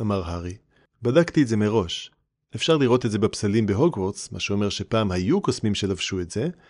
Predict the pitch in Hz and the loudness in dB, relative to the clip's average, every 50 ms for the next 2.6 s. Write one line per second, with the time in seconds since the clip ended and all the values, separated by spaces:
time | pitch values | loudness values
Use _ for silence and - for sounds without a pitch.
0 | _ _ _ _ - 117 - 135 135 135 131 117 113 104 104 113 113 - - 107 | _ _ _ _ -8 -4 0 2 4 4 4 4 4 2 2 2 0 0 0 -4
1 | - - 123 113 110 110 110 - 104 - - 104 95 - - 98 110 127 117 101 | -2 0 2 2 4 4 2 0 -4 -4 -4 -6 -6 -4 -2 -2 0 0 0 0
2 | 95 98 98 98 95 131 131 120 110 95 90 92 | 0 0 0 0 0 0 0 0 -2 -6 -8 -12